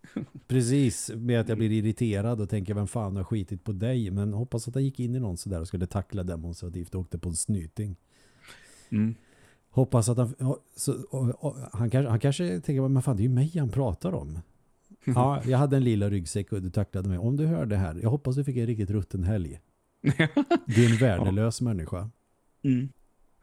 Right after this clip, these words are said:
Speaker 1: Och att, eh, din konsol exploderade det, när du stoppade i den i T V nästa gång.
Speaker 2: Ja, och du får amputera tummarna så du får spela med pekfingrarna istället.
Speaker 1: <laughs> Ja.
Speaker 2: Ditt as.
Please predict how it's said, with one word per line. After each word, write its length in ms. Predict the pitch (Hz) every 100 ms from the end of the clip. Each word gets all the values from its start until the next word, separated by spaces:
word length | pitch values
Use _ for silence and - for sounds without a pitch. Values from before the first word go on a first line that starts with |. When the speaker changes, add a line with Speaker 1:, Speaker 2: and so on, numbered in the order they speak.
| _ - _ -
Speaker 1:
Och 280 | 139 135 123
att, 280 | 120 -
eh, 400 | 123 117 117 113 104
din 260 | 110 120 110
konsol 580 | 131 113 - 123 110 104
exploderade 920 | 113 - 123 117 120 101 104 117 127 - _ _
det, 200 | 135 101 -
när 140 | - 120
du 80 | 110
stoppade 420 | - 110 - 107
i 60 |
den 220 | 95 98 98
i 420 | 98 101 98 95 _ _ _ _ _
T 160 | - 98
V 80 |
nästa 240 | 92 95 98
gång. 180 | 76 -
Speaker 2:
Ja, 220 | 113 110
och 60 | 107
du 100 | 104
får 140 | -
amputera 480 | 110 90 98 113 90
tummarna 480 | - 104 90 87 98
så 120 | -
du 40 | 92
får 80 |
spela 340 | 95 - 90 87
med 140 | 87
pekfingrarna 640 | - 95 - 98 82 85 98
istället. 420 | 95 90 - - _ _
Speaker 1:
<laughs> 120 | - -
Ja. 80 | 240 - - -
Speaker 2:
Ditt 140 | 113 -
as. 580 | 101 90 95 - - -